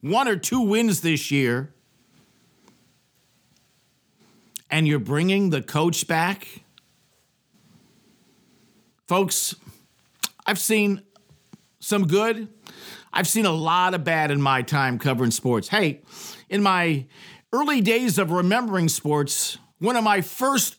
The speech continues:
early memories, think about this.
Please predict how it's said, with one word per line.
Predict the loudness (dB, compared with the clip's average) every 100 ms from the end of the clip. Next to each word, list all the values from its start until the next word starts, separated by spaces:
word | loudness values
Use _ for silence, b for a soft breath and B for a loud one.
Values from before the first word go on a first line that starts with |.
| 0
early | 2 2 2
memories, | 2 0 0 0 2 2 0 -2 -6 -6 -4 -4 -8 _ B B B B B
think | -6 -4 -2
about | 0 -2 -4
this. | -4 -4